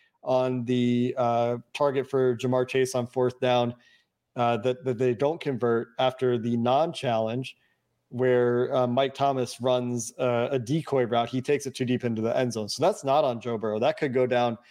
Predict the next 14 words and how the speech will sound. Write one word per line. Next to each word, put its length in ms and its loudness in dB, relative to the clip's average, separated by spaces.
as 120 -2
a 40 -2
fantastic 760 -2
play 160 2
if 140 -2
the 60 -2
Bengals 340 -2
offense 340 -2
gets 220 -4
its 100 -6
details 520 -2
correct. 400 -4
And 140 -2
so 220 -4